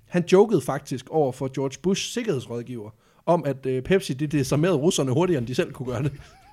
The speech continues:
Og han havde jo fucking ret, altså. Altså,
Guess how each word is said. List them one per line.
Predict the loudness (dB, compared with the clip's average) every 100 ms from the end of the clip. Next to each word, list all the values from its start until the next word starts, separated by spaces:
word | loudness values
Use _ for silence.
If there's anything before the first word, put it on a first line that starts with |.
| -20 -20 -20 -20 _ _ _ _ -20 _ _ -20 _ _ -20 -14 -6
Og | 0
han | 2
havde | 4 2
jo |
fucking | 2 2 0 0
ret, | 0 -2 -4
altså. | -2 -2 -4 -8 -20 -20 -20 -18 -8 -8 -6 -8 -8 -4 -2 2
Altså, | 2